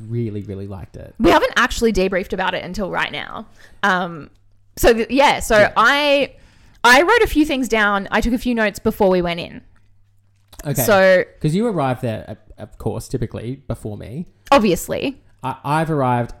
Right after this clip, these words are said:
Speaker 1: exactly on time as I planned to be, five minutes late.
Speaker 2: Like,
Speaker 1: <laughs>
Speaker 2: and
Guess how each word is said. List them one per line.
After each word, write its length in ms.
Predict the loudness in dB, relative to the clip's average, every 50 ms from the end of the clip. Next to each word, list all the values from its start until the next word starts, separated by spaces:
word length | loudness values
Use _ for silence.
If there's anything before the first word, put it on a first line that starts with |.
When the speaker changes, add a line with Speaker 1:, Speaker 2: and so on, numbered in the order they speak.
| _ -10
Speaker 1:
exactly 460 | -8 -6 -2 -2 -2 -2 -2 -4 -4
on 100 | -4 -4 -4
time 200 | -4 -4 -4 -4
as 120 | -4 -4
I 80 | -4 -4
planned 260 | -2 -2 -4 -4 -6
to 60 | -6 -6
be, 160 | -4 -4 -4
five 260 | -6 -6 -6 -6 -6
minutes 220 | -6 -8 -10 -12 -14
late. 140 | -16 -18 -20 _ _ -20 -20 _ _ _ _ _ -20 -16 _ 0
Speaker 2:
Like, 220 | 2 4 4 4 2 2
Speaker 1:
<laughs> 320 | 2 2 2 0 2 2
Speaker 2:
and 400 | 4 4 4 4 4 2 0 0